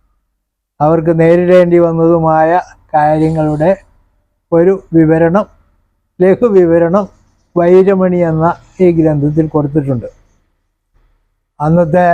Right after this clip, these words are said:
വേട്ടയുടെയും കാട്ടുജീവിതത്തിൻ്റെയും നേർ അനുഭവമാണ് എനിക്ക് അവർ പറഞ്ഞു തന്നത്. അതുകൊണ്ട്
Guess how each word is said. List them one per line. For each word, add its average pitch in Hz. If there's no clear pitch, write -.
വേട്ടയുടെയും 156
കാട്ടുജീവിതത്തിൻ്റെയും 156
നേർ 170
അനുഭവമാണ് 165
എനിക്ക് 180
അവർ 170
പറഞ്ഞു 156
തന്നത്. 131
അതുകൊണ്ട് 175